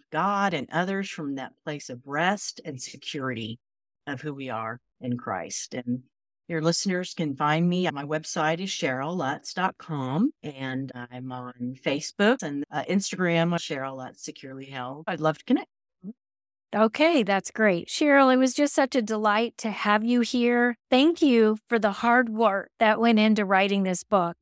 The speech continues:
Speaker 2: And I know you lived it first, but it's a beautiful, encouraging work of God that I just am praying he will use it to transform many lives to walk free into the identity that God has for them.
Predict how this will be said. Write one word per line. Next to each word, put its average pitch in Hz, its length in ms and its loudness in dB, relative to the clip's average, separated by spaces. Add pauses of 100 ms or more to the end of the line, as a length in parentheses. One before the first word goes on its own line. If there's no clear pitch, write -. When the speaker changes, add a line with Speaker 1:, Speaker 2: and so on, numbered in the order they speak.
(120)
Speaker 2:
And 208 340 4
I 214 160 2
know 240 140 6
you 214 180 2
lived 233 280 4
it 240 140 4
first, 269 480 4
but 214 320 2
it's 247 240 4
a 226 120 2
beautiful, 233 840 4
encouraging 220 1160 2 (140)
work 220 320 2
of 196 100 -2
God 196 380 2
that 196 280 2
I 233 220 0
just 240 300 -2
am 214 100 2
praying 233 420 4
he 208 160 2
will 208 160 2
use 208 280 2
it 208 180 -2
to 220 120 -4
transform 196 640 0
many 240 240 6
lives 202 680 4
to 226 100 -2
walk 196 240 -2
free 208 180 2
into 196 160 2
the 190 160 2
identity 185 480 0
that 180 160 -2
God 185 240 0
has 175 260 -4
for 196 140 -10
them. - 240 -14